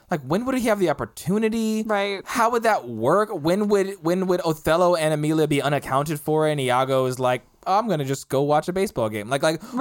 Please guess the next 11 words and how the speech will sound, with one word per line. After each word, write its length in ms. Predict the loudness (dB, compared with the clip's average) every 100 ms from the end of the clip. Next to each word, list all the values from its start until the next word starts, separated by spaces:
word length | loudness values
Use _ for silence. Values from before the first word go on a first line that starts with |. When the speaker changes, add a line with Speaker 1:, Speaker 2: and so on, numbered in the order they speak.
| 2
Speaker 2:
Right. 340 | 4 4 0 -4 -8 -20 _ -20 -20 -20 -20 _
Speaker 1:
Like, 160 | -4 -2
it 100 | 0
felt 300 | 0 0 0
really 240 | 2 2
weird 480 | 2 2 2 2 0
for 80 | 0
that 160 | 0 0
to 80 |
be, 140 | -2 0
like, 200 | 0